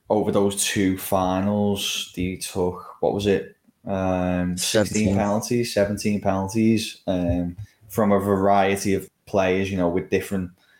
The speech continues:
Speaker 1: strengths and weaknesses. Uh, not all of them are, you know, elite finishers by any stretch. I mean, there was a goalkeeper in there. I think that one's a little bit, it probably is the most fortunate one, because that, it's unlikely that he would have been,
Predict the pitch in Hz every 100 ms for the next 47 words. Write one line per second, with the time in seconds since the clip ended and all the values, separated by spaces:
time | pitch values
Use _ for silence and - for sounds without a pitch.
0 | _ _ - - 101 92 90 - 92 90
1 | 90 95 104 98 92 - _ 87 90 95
2 | 104 - 92 95 95 101 98 90 87 92
3 | 90 87 87 - 87 87 98 - 87 82
4 | 82 82 - 90 87 - - - _ _
5 | _ 95 90 90 92 82 87 95 92 95
6 | 92 92 95 - - 98 139 117 113 120
7 | 117 113 - 80 98 - - - 92 -
8 | 107 98 104 98 101 92 - - 92 92
9 | 92 98 - 98 92 90 98 90 87 87
10 | - 80 101 92 90 87 95 90 87 90
11 | 87 87 90 - 95 95